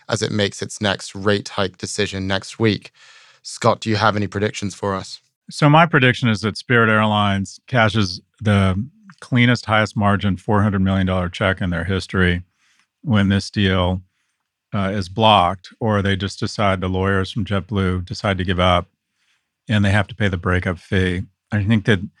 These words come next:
Speaker 2: one, the concentration of the market will lend itself well to a lot of expert witnesses who are economists. And in addition, I think there's gonna be public support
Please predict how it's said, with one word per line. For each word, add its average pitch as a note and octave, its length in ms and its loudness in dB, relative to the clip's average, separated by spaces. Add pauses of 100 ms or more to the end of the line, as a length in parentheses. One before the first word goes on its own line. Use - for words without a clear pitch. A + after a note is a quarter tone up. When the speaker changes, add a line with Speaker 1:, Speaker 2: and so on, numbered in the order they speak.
(460)
Speaker 2:
one, A#2+ 280 4
the A2 80 2
concentration A#2+ 640 0
of G#2+ 60 2
the G#2 60 0
market G2 460 2
will F#2+ 120 -2
lend G2 180 2
itself F#2+ 380 -2
well F#2 320 2
to G#2 160 -6
a - 20 0
lot F#2 160 2
of F2+ 80 -4
expert F#2 400 -2
witnesses F#2 720 -4
who G#2 140 -6
are F2+ 120 -2
economists. F2+ 760 -2 (580)
And A#2+ 160 4
in A#2+ 80 4
addition, B2 320 0
I A#2+ 80 4
think F3+ 140 -2
there's D#3+ 160 -2
gonna A#2+ 120 2
be G2+ 120 2
public G2+ 340 0
support F#2+ 540 -2